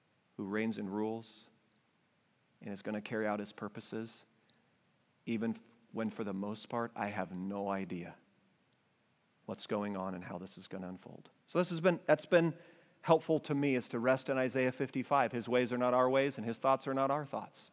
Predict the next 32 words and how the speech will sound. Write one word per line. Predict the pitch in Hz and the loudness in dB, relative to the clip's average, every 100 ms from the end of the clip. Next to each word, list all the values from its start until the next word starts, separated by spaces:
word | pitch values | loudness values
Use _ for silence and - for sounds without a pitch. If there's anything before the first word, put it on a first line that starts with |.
| _ _ _ _ _ _ _ _ _ - | _ _ _ _ _ _ _ _ _ -2
Isaiah | 127 143 | 4 6
fifty-five | 147 156 151 - 156 | 6 2 2 6 6
says, | 143 127 | 6 0
"As | 117 | 0
the | 120 | 0
heavens | - 208 190 208 | 8 8 10 8
are | 170 | 8
higher | 143 170 196 196 | 10 10 10 8
than | 175 | 6
the | 165 | 8
earth, | 185 151 139 - - | 8 6 2 -8 4
his | 190 180 | 6 8
ways | 170 190 | 10 10
are | 156 | 8
higher | 139 175 180 | 10 10 8
than | 151 | 8
our | 156 156 | 8 6
ways." | 123 113 - - | 4 0 -8 4
Last | 151 185 - | 8 10 10
time | 208 | 8
I | 185 | 8
checked | 160 196 | 8 6
the | 196 | 8
math, | 170 180 202 | 6 8 8
that | 156 | 6
was | 147 | 2
fifteen | - 214 - - 220 208 | 6 6 8 4 4 6
point | 202 175 - | 6 6 10
five | 190 196 160 | 10 10 8
billion | 151 196 185 160 | 8 8 8 8
light | 165 190 | 10 8
years. | 165 131 101 - | 6 2 0 -6